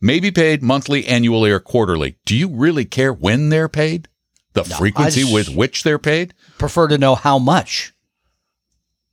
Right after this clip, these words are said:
Speaker 1: Scrolling,
Speaker 2: Don't
Speaker 1: scrolling,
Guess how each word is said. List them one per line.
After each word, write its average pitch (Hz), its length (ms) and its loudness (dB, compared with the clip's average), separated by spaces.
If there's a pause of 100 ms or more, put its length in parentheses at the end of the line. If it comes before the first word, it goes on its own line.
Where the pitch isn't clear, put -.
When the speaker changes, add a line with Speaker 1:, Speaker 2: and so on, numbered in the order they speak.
(140)
Speaker 1:
Scrolling, 90 880 0
Speaker 2:
Don't 101 100 -6 (260)
Speaker 1:
scrolling, 92 1160 0